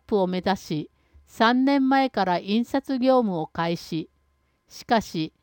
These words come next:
車両を持ち合わせていないため、納品では苦労の連続。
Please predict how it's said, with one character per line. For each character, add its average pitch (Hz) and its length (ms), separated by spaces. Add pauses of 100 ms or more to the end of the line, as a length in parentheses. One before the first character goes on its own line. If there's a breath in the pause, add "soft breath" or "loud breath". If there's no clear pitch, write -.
(200)
車 214 260
両 262 360
を 254 60
持 226 180
ち 254 160
合 254 80
わ 254 140
せ 247 180
て 240 140
い 233 100
な 226 160
い 226 80
た 220 160
め、 208 300 (400)
納 247 200
品 277 280
で 269 120
は 208 140
苦 277 220
労 269 180
の 190 160
連 170 300
続。 165 360